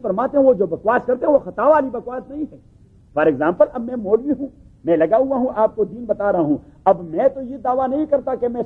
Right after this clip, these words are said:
سینٹ پرسینٹ دین کو سمجھ رہا ہوں، جو تھوڑا بہت سمجھ رہا ہوں اپنے بساط کے مطابق وہ آپ کو سمجھا رہا ہوں۔ صحیح، اگر unintentionally مجھ سے کوئی بات غلط نکل گئی، جسے میں نے انٹینشنلی نہیں کہا،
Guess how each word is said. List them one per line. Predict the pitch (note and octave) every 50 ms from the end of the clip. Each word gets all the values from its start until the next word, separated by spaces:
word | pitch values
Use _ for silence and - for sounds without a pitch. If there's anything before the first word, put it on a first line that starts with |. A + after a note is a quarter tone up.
| A#3+ -
سینٹ | D4+ F4 F4+ - -
پرسینٹ | C4+ A#3+ - A#3+ A#3+ G3+ F3+
دین | A3 G#3+
کو | F#3+ G#3 F3+ -
سمجھ | D#3+ D3+ C#3+ - -
رہا | -
ہوں، | - - - - - _ _ _ _ _ _ _ -
جو | A3 -
تھوڑا | - A#3 C4 C4+ C#4
بہت | G#3 A3+ B3 B3 B3
سمجھ | - A#3+ B3+ A#3+ -
رہا | - G#3+ A#3
ہوں | A#3+ A#3
اپنے | - G#3+ - G#3+ A3+
بساط | F#3+ F3+ E3+ - F3+ G#3 G3+ -
کے | D3+ -
مطابق | D#3+ D3+ - F#3+ G3 F#3 D#3+ - - - - - -
وہ | F#3+ -
آپ | F3+ F#3+ F#3 -
کو | G#3+ -
سمجھا | - G#3 G#3 G3+ B3 A#3+
رہا | A#3+ A3+
ہوں۔ | A3+ G3 F#3 - - - - _ _ _ _ _ _
صحیح، | F#3 G3 G#3+ G#3 - - - -
اگر | F#3 F#3+ G3+ G3+ G3+ - - C#4
unintentionally | F4 F#4 E4+ D4 - - C#4 C4+ - - C4+ B3 B3+ A#3
مجھ | G#3+ A#3 - -
سے | B3
کوئی | A#3 A#3+ A#3 A3 G3+
بات | E3+ F3 F3 G3+ A3+ - E3+
غلط | D#3+ A3+ D4+ D#4+ D#4+ D#4+
نکل | D4+ - C4 G#3+ E3+ -
گئی، | - F#2+ - _ _ _ _ _ _ _ _ _ _ - - _ _ - - - - - -
جسے | B2 C3 C#3 - G3+
میں | F#3+ G3 G#3+
نے | A3+ -
انٹینشنلی | G3+ F3+ - A#3 C4+ A3+ E4+ D#4+ D#4+
نہیں | C#4+ C#4+ D4 D4+ D4 -
کہا، | - - -